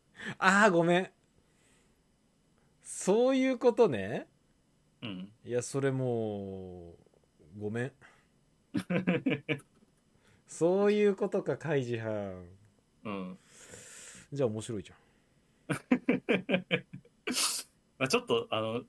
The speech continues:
Speaker 2: 予備知識がないと難しいですね。
Speaker 1: そう、ちょっと予備知識がなかったな。私やってるつもりだったんだけど。
Speaker 2: うん。
Speaker 1: あー、それか。何の話だろうと思ったら、そこまで分かったのにごめんなさいだわ。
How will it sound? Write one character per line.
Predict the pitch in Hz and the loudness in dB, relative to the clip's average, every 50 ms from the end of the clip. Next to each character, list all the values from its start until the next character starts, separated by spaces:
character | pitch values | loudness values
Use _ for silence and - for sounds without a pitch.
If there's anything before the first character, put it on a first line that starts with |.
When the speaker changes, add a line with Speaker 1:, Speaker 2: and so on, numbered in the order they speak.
| _ _ | _ _
Speaker 2:
予 | - 147 147 | -2 0 0
備 | 147 196 185 | 0 0 -2
知 | - 233 220 | -4 -6 -6
識 | - - - - | -6 -6 -4 -2
が | 104 98 | 0 0
な | 101 98 | 0 0
い | 95 | -4
と | 92 92 | -6 -10
難 | 98 110 110 | -10 -10 -10
し | 110 | -8
い | |
で | - - 117 | -6 -8 -6
す | - 123 | -2 -2
ね。 | 117 95 87 - _ - | -2 -2 -4 -8 _ -18
Speaker 1:
そ | - | -16
う、 | 185 | -10
ち | - | -10
ょ | 147 | -10
っ | - | -8
と | - 117 | -6 -6
予 | 110 | -4
備 | 110 123 117 | -4 -6 -8
知 | - 127 | -8 -10
識 | - - - | -10 -8 -8
が | 101 | -8
な | 98 101 | -8 -8
か | 95 95 | -10 -12
っ | - _ _ - | -16 _ _ -18
た | 87 80 | -18 -16
な。 | 80 80 80 82 82 85 85 82 80 - | -16 -16 -18 -16 -16 -16 -18 -18 -16 -12
私 | 104 120 120 151 135 - 147 135 | -8 -4 -4 -4 -4 -2 0 0
や | 135 135 | 0 0
っ | - | 0
て | - - 175 | 0 0 0
る | 170 160 | 0 0
つ | - 156 | -4 -4
も | 156 160 | -4 -2
り | 151 143 | -4 -4
だ | 151 151 | -4 -6
っ | |
た | - - 104 | -8 -8 -10
ん | 92 87 | -10 -10
だ | 90 | -12
け | 87 90 | -14 -16
ど。 | 82 87 87 85 80 73 76 - _ _ _ _ _ _ _ _ _ _ _ _ _ _ - | -16 -14 -16 -16 -16 -18 -20 -20 _ _ _ _ _ _ _ _ _ _ _ _ _ _ -14
Speaker 2:
う | 110 | -14
ん。 | - - - - _ _ _ _ - | -14 -14 -18 -20 _ _ _ _ -6
Speaker 1:
あ | 135 139 135 135 139 143 135 143 147 | -2 0 0 0 0 -2 -4 -4 -6
ー、 | 139 | -6
そ | - - 170 165 160 | -6 -2 0 2 2
れ | 175 180 175 | 2 2 0
か。 | - - - 196 180 175 180 175 175 175 165 - - - - _ _ _ _ _ _ _ _ - | -2 -4 0 2 2 4 4 4 4 4 2 0 -4 -16 -20 _ _ _ _ _ _ _ _ -8
何 | 120 123 156 202 208 214 208 | -4 0 2 2 2 2 4
の | 175 147 | 4 4
話 | 139 139 135 123 | 4 2 0 0
だ | 135 131 | 0 0
ろ | 120 113 | 0 0
う | |
と | 104 110 | -2 -6
思 | 104 | -8
っ | - | -6
た | - | -4
ら、 | 101 104 104 101 95 | -4 -4 -4 -6 -8
そ | - - 147 139 | -6 -6 -4 0
こ | 202 208 | 2 4
ま | 214 175 | 4 4
で | 135 | 4
分 | 120 117 | 4 2
か | 117 127 | 2 0
っ | - - | -2 -2
た | - 107 | -6 -8
の | 101 | -8
に | 98 95 | -6 -6
ご | 92 107 113 | -6 -6 -4
め | 131 147 | -4 -4
ん | 151 | -4
な | 143 | -4
さ | - 156 | -4 -4
い | 123 | -4
だ | 101 90 | -4 -6
わ。 | 85 78 | -10 -12